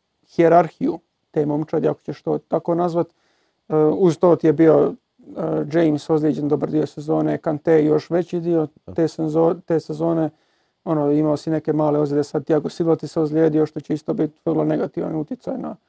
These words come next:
na, na stanje u toj ekipi. E, igrao si i bez Mounta zadnjih par utakmica i kad se sve to zbroji, jako puno je tih, e,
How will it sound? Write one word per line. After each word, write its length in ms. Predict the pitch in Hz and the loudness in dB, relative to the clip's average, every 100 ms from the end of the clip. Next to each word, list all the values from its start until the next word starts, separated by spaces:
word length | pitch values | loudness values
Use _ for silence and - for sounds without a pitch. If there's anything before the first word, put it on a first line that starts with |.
| _ _ _ _ - | _ _ _ _ -6
na, 140 | 147 | -4
na 140 | 147 | -2
stanje 360 | 147 - 156 147 | -4 -2 0 0
u 80 | 143 | -2
toj 200 | - 151 | 0 0
ekipi. 460 | 147 165 165 170 151 _ _ _ _ - | 0 -4 -2 -2 -2 _ _ _ _ -8
E, 400 | 156 151 165 160 | -2 0 2 2
igrao 260 | 151 156 | 2 0
si 180 | 143 - | 0 -2
i 40 | 147 | -2
bez 200 | 151 143 | -2 2
Mounta 440 | 156 151 139 262 | 2 2 -2 -4
zadnjih 300 | 147 143 143 | -4 -4 -6
par 200 | - 151 | -4 -2
utakmica 580 | 165 - 165 151 - 160 | -4 -4 -6 -4 -2 0
i 120 | 156 | -2
kad 180 | - 156 | -4 -6
se 80 | 151 | -6
sve 180 | - | -6
to 180 | 165 175 | -2 -2
zbroji, 420 | 160 180 185 170 151 _ _ _ _ _ _ | -2 2 2 2 0 _ _ _ _ _ _
jako 580 | 139 139 180 185 - 170 | -8 0 2 2 0 -6
puno 420 | _ 190 185 165 | _ 0 2 2
je 60 | 160 | 0
tih, 380 | 185 175 151 | -2 -2 -2
e, 40 | _ | _